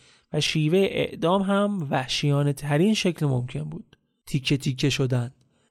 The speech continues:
زنده زنده بعد دست و پاهاشون رو می‌بستن به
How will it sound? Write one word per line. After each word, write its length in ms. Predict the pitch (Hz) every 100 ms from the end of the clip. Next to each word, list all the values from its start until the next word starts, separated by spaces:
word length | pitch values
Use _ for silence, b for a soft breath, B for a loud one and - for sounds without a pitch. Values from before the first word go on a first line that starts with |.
| _
زنده 360 | - 143 156 156
زنده 320 | 151 160 185
بعد 220 | 175 175
دست 280 | 170 151 -
و 40 |
پاهاشون 440 | 135 139 156 - 139
رو 80 | 139
می‌بستن 540 | 160 147 127 135
به 80 | 131